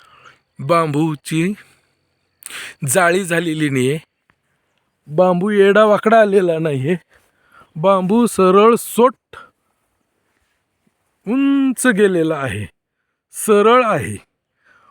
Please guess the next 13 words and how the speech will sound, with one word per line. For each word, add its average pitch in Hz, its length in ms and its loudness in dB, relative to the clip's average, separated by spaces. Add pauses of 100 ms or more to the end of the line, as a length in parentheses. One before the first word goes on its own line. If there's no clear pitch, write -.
(160)
मार्केटमध्ये 202 1120 2 (2000)
सरळ 240 580 0
बांबूला 226 680 0 (120)
खूप 240 400 2
मोठी 214 500 -6
किंमत 180 760 -2
आहे 151 540 0 (1400)
आणि 214 360 2
ह्या 214 380 2 (320)
बांबूच्या 185 600 0
बेटामध्ये 185 720 2 (1300)
कुठं 269 260 0
तुम्हाला 240 500 4